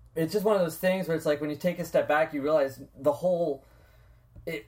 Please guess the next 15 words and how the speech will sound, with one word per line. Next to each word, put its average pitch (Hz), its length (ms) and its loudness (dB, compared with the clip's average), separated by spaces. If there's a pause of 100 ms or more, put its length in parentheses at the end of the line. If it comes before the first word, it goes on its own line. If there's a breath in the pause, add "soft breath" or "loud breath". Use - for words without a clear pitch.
it 156 100 -4
was 170 200 -2
very 175 280 4
much, 170 300 -2
there 160 160 0
was 165 160 -2
an 170 80 -2
ideology 151 640 2
there. 104 260 -2
There 120 200 0
was, 135 600 -2
there 139 460 2
were 143 640 0
sort 143 220 -2
of 131 100 -2